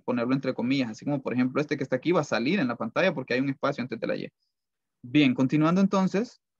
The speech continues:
con la línea de código número ocho en la salida, el contenido de A es tres.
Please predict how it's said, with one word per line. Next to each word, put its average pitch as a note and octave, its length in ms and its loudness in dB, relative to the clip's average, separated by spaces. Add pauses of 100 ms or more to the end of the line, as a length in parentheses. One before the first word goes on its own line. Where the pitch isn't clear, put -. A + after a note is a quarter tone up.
(280)
con B2+ 180 0
la A#2+ 260 2
línea B2+ 260 0
de D#3+ 140 -2
código E3+ 280 0
número F3+ 280 -2
ocho D#3 280 0
en D3 100 -2
la B2+ 80 0
salida, D#3 480 -2 (320)
el C#3+ 140 -2
contenido D3+ 600 2
de C#3+ 160 2
A F3 300 0
es G#3 460 -4 (540)
tres. A#2 460 -4